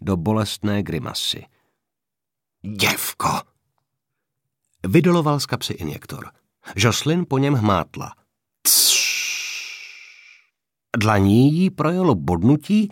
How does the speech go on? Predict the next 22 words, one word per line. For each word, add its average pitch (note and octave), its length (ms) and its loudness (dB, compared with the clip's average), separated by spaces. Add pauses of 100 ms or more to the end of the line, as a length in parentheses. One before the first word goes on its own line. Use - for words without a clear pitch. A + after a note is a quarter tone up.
(200)
jako - 220 -4
by C#3+ 100 -2
jí G3+ 120 0
proklál F#3 560 -4
hřeb. F3+ 320 -2 (500)
Žíly C#3+ 440 6
jí F3+ 160 6
naplnil G2+ 420 2
fosfor, F3 580 -2 (180)
napalm G2 480 2 (120)
a - 100 -6
termit. - 440 -10 (680)
Winters G3+ 580 4
ji C#3 140 6
se C3+ 140 2
zavrčením C#3 640 6
nabral G#2+ 320 4
kolenem. C#2 600 -4 (240)
Zlomila D3+ 340 6
se - 120 -2
v - 80 -20
pase E3+ 280 0